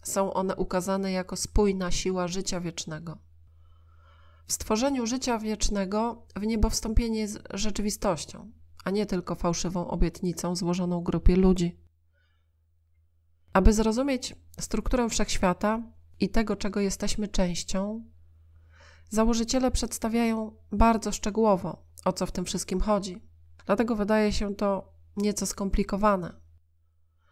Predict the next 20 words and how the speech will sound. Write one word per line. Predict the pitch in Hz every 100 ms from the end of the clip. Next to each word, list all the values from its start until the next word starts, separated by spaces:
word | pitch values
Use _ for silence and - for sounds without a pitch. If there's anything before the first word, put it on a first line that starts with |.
| _ -
Pierwotne | - 220 240 254 254 240
nauki | 233 226 226 -
uczą | 226 226 220
o | 214
wzniesieniu, | 208 208 208 - 208 160 151 - -
czyli | - 170 170
o | - 175
przejściu | - 180 175 - 165
przez | - 175
gwiezdne | - 180 165 180
wrota. | 185 185 185 - - - - - - - - -
Uczą, | 190 202 196
jaki | 185 180 185
ma | 175
to | 185
związek | 180 175 170 175 175 -
z | 180
możliwością | 175 170 180 170 170 - 170
D | 160 156
N | 175